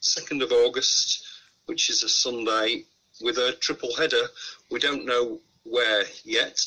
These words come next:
but three matches in one afternoon at, at one venue, culminating in Leeds against Huddersfield. Um, before that, Hull K R against,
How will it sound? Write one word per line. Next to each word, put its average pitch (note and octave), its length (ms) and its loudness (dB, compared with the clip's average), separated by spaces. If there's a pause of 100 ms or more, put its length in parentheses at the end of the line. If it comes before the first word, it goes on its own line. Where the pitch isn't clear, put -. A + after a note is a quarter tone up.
(120)
but A2 240 -2
three C3+ 220 0
matches A#2+ 680 0 (560)
in A#2+ 280 -4
one A#2+ 140 0
afternoon A#2 520 -2
at, G2+ 360 -6
at - 120 -6
one A2+ 220 -4
venue, A2 500 0 (100)
culminating A2+ 720 -2
in G#2+ 420 -2 (160)
Leeds A2+ 300 0
against G#2 380 -2
Huddersfield. A2 640 -2 (600)
Um, G2+ 280 -8 (160)
before A#2 360 2
that, G#2+ 160 0 (260)
Hull A2+ 160 -2
K A#2 180 -4
R A2 180 0
against, G2+ 520 -2